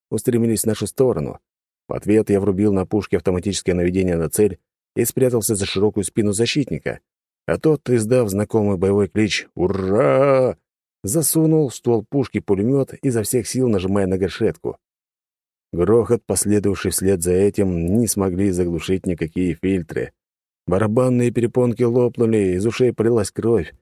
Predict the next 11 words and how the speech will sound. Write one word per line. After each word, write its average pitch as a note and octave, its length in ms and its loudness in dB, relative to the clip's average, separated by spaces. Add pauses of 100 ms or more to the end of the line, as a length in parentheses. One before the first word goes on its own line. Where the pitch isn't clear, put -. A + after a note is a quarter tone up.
(400)
но F#2 220 2
несущиеся F#2+ 680 0
на F2+ 100 0
нас F2+ 220 -2
доминаторы F2+ 640 0
разлетелись G2+ 640 0
на G2+ 140 0
осколки A2 440 0
один G2+ 300 2
за F2+ 100 -2
другим. D#2+ 460 -4